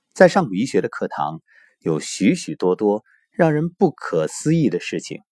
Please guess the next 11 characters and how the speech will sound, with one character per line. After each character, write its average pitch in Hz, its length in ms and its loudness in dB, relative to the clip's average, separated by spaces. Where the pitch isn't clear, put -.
其 147 160 4
中 185 180 2
呢， 170 80 0
就 87 160 0
包 90 220 0
括 - 180 -6
了 82 220 -4
很 85 200 -6
多 135 280 0
原 117 380 4
本 - 200 2